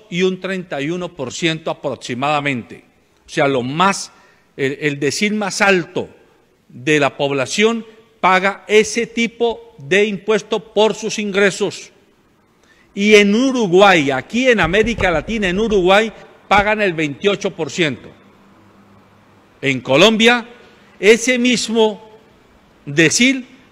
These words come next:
paga el uno punto cinco por ciento. Estos son los datos que hay que conocer. Es decir, en Europa, en Japón, en Islandia, en países desarrollados, en Canadá, hay un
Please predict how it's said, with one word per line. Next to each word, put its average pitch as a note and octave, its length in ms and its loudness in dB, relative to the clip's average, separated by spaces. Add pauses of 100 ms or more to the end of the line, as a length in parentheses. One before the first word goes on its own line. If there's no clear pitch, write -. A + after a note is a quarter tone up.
(140)
paga G#3+ 280 4
el G#3+ 120 0
uno A#3 280 -2
punto A#3+ 400 -2
cinco A3+ 400 -2
por G#3 180 -2
ciento. D#3+ 500 -4 (1300)
Estos G3+ 300 -2
son B3+ 140 2
los A3+ 140 4
datos A#3 340 2
que A#3+ 80 -2
hay A3+ 40 0
que G#3+ 140 -2
conocer. F3 640 0 (840)
Es D#3 120 -4
decir, G#3+ 480 2 (540)
en E3+ 240 2
Europa, D#3 720 2 (180)
en D#3+ 200 -2
Japón, C#3+ 580 2 (320)
en E3+ 220 0
Islandia, F3+ 520 -2
en C#3+ 120 -6
países G#3 400 -2
desarrollados, E3+ 680 -2
en E3 100 -6
Canadá, E3 760 0 (640)
hay A3 280 4
un B3 320 -4